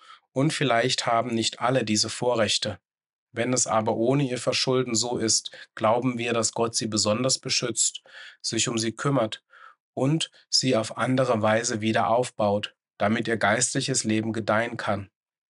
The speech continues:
Auch dies ist vielleicht ein weiteres Mittel, mit dem Gott die heil-, heilige Engel seinem Volk dienen. Die Aussicht, die vor uns liegt,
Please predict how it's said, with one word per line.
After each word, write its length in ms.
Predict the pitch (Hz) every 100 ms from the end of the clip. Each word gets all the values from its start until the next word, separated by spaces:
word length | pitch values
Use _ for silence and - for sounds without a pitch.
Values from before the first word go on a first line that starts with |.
| _ -
Auch 200 | 113 107
dies 280 | - 165 131
ist 180 | 113 -
vielleicht 400 | 107 104 101 101
ein 160 | 104
weiteres 480 | 98 104 110 110 -
Mittel, 360 | 113 113 113 - - - - _
mit 320 | - 135 - -
dem 280 | 123 127
Gott 340 | 120 143 - -
die 160 | 110
heil-, 400 | 104 110 113 131 - -
heilige 560 | - 127 151 156 139 - _ _
Engel 400 | 113 127 131 135 - - -
seinem 360 | - 101 98
Volk 400 | 95 110 110 113
dienen. 380 | - 127 107 90 _ _ _ _ _ _ _ _ _ _ _ _ _ _ _ _ -
Die 120 | 117
Aussicht, 640 | 101 104 - 127 117 - -
die 120 | 120
vor 260 | - 139
uns 200 | 110 104
liegt, 340 | 110 110 -